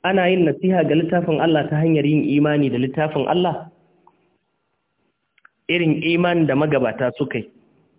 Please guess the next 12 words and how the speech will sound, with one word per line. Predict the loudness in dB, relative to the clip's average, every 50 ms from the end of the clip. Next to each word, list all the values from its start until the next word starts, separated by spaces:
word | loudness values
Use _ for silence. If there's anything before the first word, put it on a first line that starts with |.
| _ _ _ _ _ _ _ _ _ _ _ _ _ _ _ _
Yaya | -4 -2 0 2 2 2 2 0 0
fashin | -2 -2 -2 0 0 0 0
bakin | 0 0 0 0 2
wannan | 2 2 2 0 0
maganar | -2 -2 -2 -2 -2 -4 -4 -6
take? | -8 -8 -8 -12 -18 -20 -20 -20 _ _ _ _ _ _ _
Shi | -8 -4 -2 0
ne | 0 0
misali | -2 0 0 0 0 0 0 -2
ka | -2 -2
ɗauki | -2 -2 0 0 0
magana | 0 0 0 0 0